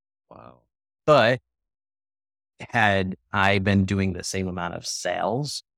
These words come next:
Speaker 2: for, or, you know, orders on my website, we would have been probably profiting about three to four X.
Speaker 1: Right.
Speaker 2: A O B is higher, you
Speaker 1: Yep.
Speaker 2: know, s-, upsells that I can do on there.
Speaker 1: Yep.
Speaker 2: I'm not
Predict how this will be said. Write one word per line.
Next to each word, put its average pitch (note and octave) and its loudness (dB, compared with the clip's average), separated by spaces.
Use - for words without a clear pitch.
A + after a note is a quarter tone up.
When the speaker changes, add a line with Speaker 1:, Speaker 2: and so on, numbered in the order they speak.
Speaker 2:
for, G2 -2
or, F#2 -4
you G2 -2
know, E2 -12
orders G#2+ 0
on G2+ 0
my E2+ -2
website, F#2+ -2
we A2 0
would G2+ 2
have G2 4
been F#2 2
probably F2 -4
profiting F2 -2
about E2 -4
three F2 -14
to - -18
four F2 -8
X. - -16
Speaker 1:
Right. C#2 -18
Speaker 2:
A G2 0
O F2 -4
B B2+ 4
is A#2+ 2
higher, G#2+ -4
you G2 -6
Speaker 1:
Yep. - -
Speaker 2:
know, F2 -6
s-, - -16
upsells A2+ 0
that G#2+ 0
I G#2+ 0
can G#2+ -8
do G#2 -6
on G2+ -6
there. G#2 -2
Speaker 1:
Yep. D#2 -20
Speaker 2:
I'm F2+ -8
not F2+ -14